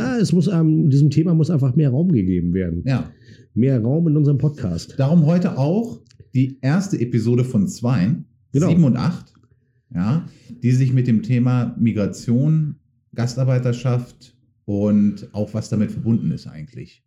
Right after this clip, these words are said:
Speaker 1: Ja,
Speaker 2: beschäftigen werden.
Speaker 1: Mit
Speaker 2: Ja,
Speaker 1: vielen, vielen
Speaker 2: persönlich
Speaker 1: Pers-
Speaker 2: vor allen Dingen.
Speaker 1: Ja, mit vielen persönlichen Eindrücken von, von, von Easy. Ja, und da freue ich mich echt, äh,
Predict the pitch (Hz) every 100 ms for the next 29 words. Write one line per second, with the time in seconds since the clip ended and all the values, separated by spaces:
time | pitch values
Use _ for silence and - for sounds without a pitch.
0 | - 220 175 - - - - - - 113
1 | - 160 175 160 156 139 123 143 113 -
2 | 87 80 80 76 73 - 160 202 123 202
3 | 190 147 147 156 139 147 170 151 147 135
4 | 143 139 135 127 139 135 135 127 139 156
5 | 135 82 - - - - - 104 131 139
6 | 110 147 156 147 147 147 143 165 147